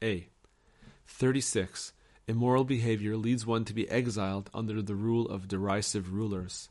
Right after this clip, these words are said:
He also falls into debt. Thirty-seven. Mashiach will come in the merit of the women having guarded against immorality.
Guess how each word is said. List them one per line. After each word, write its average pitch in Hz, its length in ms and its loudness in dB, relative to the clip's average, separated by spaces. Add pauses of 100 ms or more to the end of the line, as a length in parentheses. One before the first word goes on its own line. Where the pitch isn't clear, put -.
He - 160 -4
also 110 320 2
falls 101 340 -2
into 101 220 -4
debt. 98 340 -4 (1120)
Thirty-seven. 110 840 0 (500)
Mashiach 135 500 4
will 123 120 2
come 107 360 -2
in 101 120 -4
the 98 80 2
merit 117 340 4
of 101 160 -4
the 107 80 -2
women 120 320 0
having 101 280 -2
guarded 117 460 2
against 110 380 -2
immorality. 98 680 0